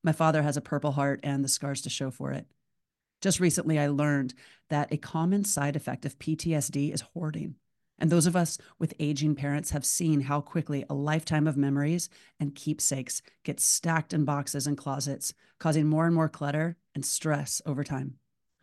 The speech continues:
My friends at Floor to Ceiling Home Healing are helping hundreds of folks, veterans included, in residential and commercial settings with decluttering, packing, organizing,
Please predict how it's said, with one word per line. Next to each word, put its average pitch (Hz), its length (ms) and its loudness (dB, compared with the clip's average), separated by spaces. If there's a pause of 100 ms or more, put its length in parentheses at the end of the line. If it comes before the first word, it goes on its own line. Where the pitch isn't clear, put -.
(200)
My 165 100 4
friends 170 260 4
at - 120 0
Floor 165 220 2
to 185 100 4
Ceiling 160 320 4
Home 143 240 0
Healing 160 340 0 (240)
are 160 80 0
helping 151 300 4
hundreds 160 400 2
of 135 80 -4
folks, 123 380 -8 (120)
veterans 208 460 2
included, 143 520 -2 (360)
in 160 120 6
residential 165 540 4
and 160 80 0
commercial 151 360 -2
settings 143 500 0
with 131 180 0
decluttering, 151 760 0
packing, 170 600 -4
organizing, 160 680 0